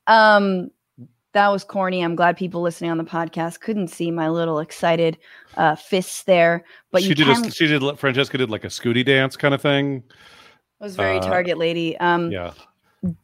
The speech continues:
Speaker 1: you can listen to the podcast on, uh, all the platforms, all the things. Rate this podcast, give it five stars, give us a lot of love, continue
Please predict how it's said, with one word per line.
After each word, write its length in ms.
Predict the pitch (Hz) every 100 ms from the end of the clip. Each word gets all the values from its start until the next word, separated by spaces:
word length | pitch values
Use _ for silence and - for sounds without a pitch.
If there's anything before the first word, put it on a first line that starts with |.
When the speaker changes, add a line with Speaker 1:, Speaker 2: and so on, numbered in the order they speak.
| _
Speaker 1:
you 160 | 196 220
can 160 | 240
listen 220 | 220 208
to 80 | 202
the 100 | 190
podcast 600 | 180 175 165 175 165 165 -
on, 480 | 208 202 202 208 202
uh, 200 | 180 170 -
all 180 | 220 240
the 120 | 208 -
platforms, 520 | - 175 185 185 175
all 120 | 202
the 100 | 208
things. 380 | 190 180 175 170
Rate 260 | 170 220 220
this 140 | 208 196
podcast, 540 | 190 185 180 180 175
give 140 | 262
it 100 | 233
five 240 | 208 185 180
stars, 320 | 185 180 175
give 220 | 180 240
us 100 | 226
a 60 | 208
lot 180 | 196 190
of 80 |
love, 300 | 190 180 180 180 - _
continue 680 | - 240 285 269 254 247 233